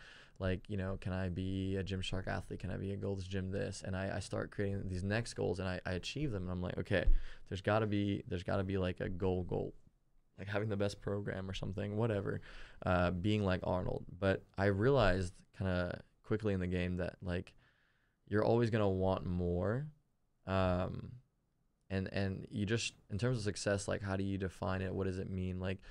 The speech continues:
how do you keep wanting to do more? It's, it's realizing that, like, first off, you're gonna keep hunting the wrong thing if you don't learn about the hunt.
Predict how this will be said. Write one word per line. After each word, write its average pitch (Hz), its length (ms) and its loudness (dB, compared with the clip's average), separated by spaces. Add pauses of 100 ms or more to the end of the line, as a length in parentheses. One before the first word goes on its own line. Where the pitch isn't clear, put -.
(340)
how - 100 -4
do 98 80 2
you 98 320 2
keep 98 220 -4
wanting 95 400 0
to 92 140 -6
do 92 120 0
more? 92 520 0
It's, - 360 -4
it's - 160 -6
realizing 113 580 0
that, 92 200 2
like, 92 380 -4 (460)
first 127 360 2
off, 143 400 0 (640)
you're 98 140 0
gonna 110 460 6 (120)
keep - 240 0
hunting 90 680 0
the 95 100 -2
wrong 95 320 0
thing 95 360 -4
if 92 200 -8
you 95 100 0
don't 92 320 -2
learn 92 180 -4
about 90 200 -4
the 90 80 -6
hunt. 90 400 -8